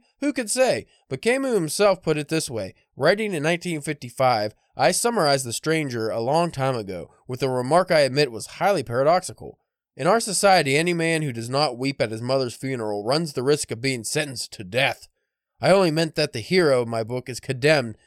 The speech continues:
because he does not play the game. I order this book.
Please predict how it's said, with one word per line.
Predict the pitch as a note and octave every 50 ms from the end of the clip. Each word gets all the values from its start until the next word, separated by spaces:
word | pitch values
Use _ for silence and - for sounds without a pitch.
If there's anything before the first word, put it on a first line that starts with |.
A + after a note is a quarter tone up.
| _ -
because | B2 - B2+ A#2
he | B2 A#2+ A#2+ A#2
does | - - C3 C#3+ C3 A#2
not | A2+ B2+ D#3+ F3 - -
play | - - A#2 G#2+ A2 A2+ A2
the | G#2+ B2+
game. | C3+ C#3 D3 D#3 D3 B2+ - - _ _ _ _ _ _ -
I | A2+ A2+ B2 B2+
order | B2 B2 A#2+ A2 G#2+ G#2+
this | G2+ G2+ G2 -
book. | _ - F#2+ F#2+ - _